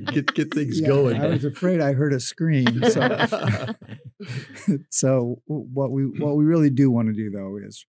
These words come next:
Speaker 2: raise some money here for, for the radio station. So it's important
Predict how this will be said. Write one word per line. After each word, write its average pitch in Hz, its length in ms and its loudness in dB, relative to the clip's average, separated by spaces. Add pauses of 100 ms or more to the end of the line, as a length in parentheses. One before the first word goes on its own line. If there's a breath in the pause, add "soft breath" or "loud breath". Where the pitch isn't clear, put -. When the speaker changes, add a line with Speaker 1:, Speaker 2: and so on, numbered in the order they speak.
(140)
Speaker 2:
raise 151 240 -2
some 127 100 -2
money 123 260 -6
here 120 360 -10
for, 117 320 -12 (480)
for 156 120 2
the 147 80 4
radio 120 340 2
station. 117 500 -8
So 131 180 -10
it's 123 160 -10
important 131 720 -6